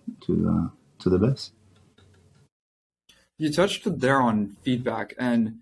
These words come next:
Speaker 2: something I've been hearing about you is that you give quite good feedback yourself.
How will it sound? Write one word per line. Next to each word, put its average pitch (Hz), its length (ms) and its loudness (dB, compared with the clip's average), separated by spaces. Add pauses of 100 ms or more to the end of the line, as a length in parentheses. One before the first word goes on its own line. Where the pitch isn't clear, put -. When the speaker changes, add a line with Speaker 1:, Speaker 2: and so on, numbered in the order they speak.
(120)
Speaker 2:
something 175 300 -2
I've 151 100 0
been 123 100 2
hearing 160 300 0
about 113 220 0
you 113 100 -4
is 104 120 -8
that 117 280 -8
you 131 160 -6
give 127 180 -2
quite 131 180 -4
good 123 120 -4
feedback 120 360 -4
yourself. 107 500 -4